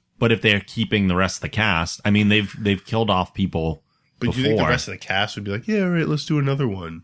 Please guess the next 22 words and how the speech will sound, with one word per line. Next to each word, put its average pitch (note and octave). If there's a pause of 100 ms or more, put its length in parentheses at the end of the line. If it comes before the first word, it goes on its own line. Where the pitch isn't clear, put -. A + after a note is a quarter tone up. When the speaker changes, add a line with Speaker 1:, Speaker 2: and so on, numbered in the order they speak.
Speaker 2:
Hmm. B2 (760)
I, F#3+
I G#3
could G3+
see -
them. G#2+
Like, G#2+
would A2
you? B2
Like, A#2
if G#2+
you B2
were C3
part A#2+
of A#2
this G#2+
group G2
and F#2
then F#2+
one G2+
person G#2
died, F#2+